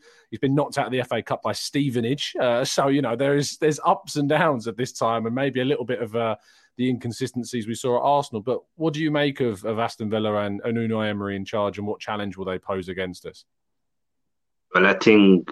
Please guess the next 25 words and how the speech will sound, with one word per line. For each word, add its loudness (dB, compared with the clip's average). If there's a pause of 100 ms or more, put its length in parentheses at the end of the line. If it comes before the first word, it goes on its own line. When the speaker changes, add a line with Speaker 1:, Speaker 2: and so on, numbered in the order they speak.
Speaker 2:
Aston 2
Villa 8
has 4 (260)
kinda 2
hit 0
the 0 (260)
reality 2
check 0 (300)
where 2 (380)
they 8
really 6
thought 4
that -2
they 2
were 4
gonna 0
be 0
a -2
team 0
that 0
was -2
gonna 0
challenge 0 (140)
for -2
Europe. 8